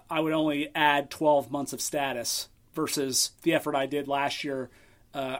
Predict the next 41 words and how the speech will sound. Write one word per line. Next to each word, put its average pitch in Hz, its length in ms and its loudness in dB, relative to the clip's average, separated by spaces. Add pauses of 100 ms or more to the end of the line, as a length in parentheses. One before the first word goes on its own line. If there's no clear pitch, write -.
earned 139 380 -6
eighteen 147 420 -4
months 123 220 -6
of 117 80 -8
status. 117 460 -6
So - 160 -4
that's 180 200 4 (440)
primarily 165 480 2
the 139 100 -2
big 139 220 -4
reason 131 340 -4
I 123 120 -6
didn't. 120 360 -8 (440)
I'm 143 140 -6
not 139 180 -4
planning 131 280 -4
to 127 120 -6
this 120 260 -4
year. 117 280 -8 (420)
That 180 220 8
said, 165 560 4
I 151 160 4
feel 165 320 4
like 143 400 2
the 147 100 -2
whole 151 240 -2
loyalty 151 340 -2
points 147 340 -2
scheme 143 540 -2 (320)
that 139 440 -2 (400)
American 143 540 0
introduced, 143 480 -6
I 143 80 -4
think 143 180 -8
it's 131 140 -8
ingenious. 147 800 0 (340)
Overnight, 160 640 4
you 160 160 0
had 135 260 -2
people 143 340 -2
that 139 160 -2